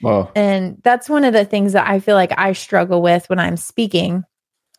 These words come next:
Speaker 2: is being able to fill space. Like, so many times I feel like I'm trying to speak succinctly and concisely.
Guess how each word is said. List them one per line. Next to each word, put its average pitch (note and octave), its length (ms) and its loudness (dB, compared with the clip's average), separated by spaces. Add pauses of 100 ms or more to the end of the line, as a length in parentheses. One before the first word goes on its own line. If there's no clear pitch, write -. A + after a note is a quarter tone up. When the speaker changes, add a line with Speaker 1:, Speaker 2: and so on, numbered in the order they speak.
Speaker 2:
is A3 160 -2
being G3+ 240 0
able F#3+ 200 2
to F3+ 100 0
fill F#3 240 -2
space. - 480 -6
Like, F#3+ 160 -4
so - 140 0
many G#3+ 200 0
times F#3+ 300 0
I F#3+ 100 0
feel F#3+ 160 0
like F3+ 120 2
I'm F#3 140 0
trying F3+ 320 -2
to F3+ 160 0
speak F3+ 360 -6
succinctly A3+ 800 0
and F#3+ 140 0
concisely. A#3+ 760 -2